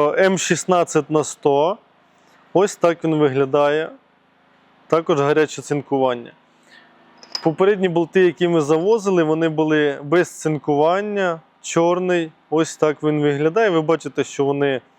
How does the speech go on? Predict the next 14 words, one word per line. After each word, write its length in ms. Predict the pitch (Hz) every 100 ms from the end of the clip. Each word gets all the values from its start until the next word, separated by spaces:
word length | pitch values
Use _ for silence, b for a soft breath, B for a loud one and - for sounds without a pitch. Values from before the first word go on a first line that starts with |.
| _ _
абсолютно 580 | 147 135 - 165 165 165
одинакові. 840 | 156 165 185 233 233 214 185 175 165 _ _ _ _ _ _ _ _ _ _ _ _ _ _ _ - - - - - - - - - - -
Але 400 | 143 185 208 185
ці 240 | - 185
приємніші, 800 | 151 156 151 190 185 147 - 135
вони 300 | 143 160 160
довговічніші, 920 | 143 139 131 151 165 - 147 - 131
тому 280 | 143 143 151
що 260 | - 139
не 160 | 135 160
піддаються 600 | 160 147 143 147 - 127
корозію, 600 | - 170 214 175 165 151
не 100 | 147
піддаються 800 | 135 135 139 139 123 - 127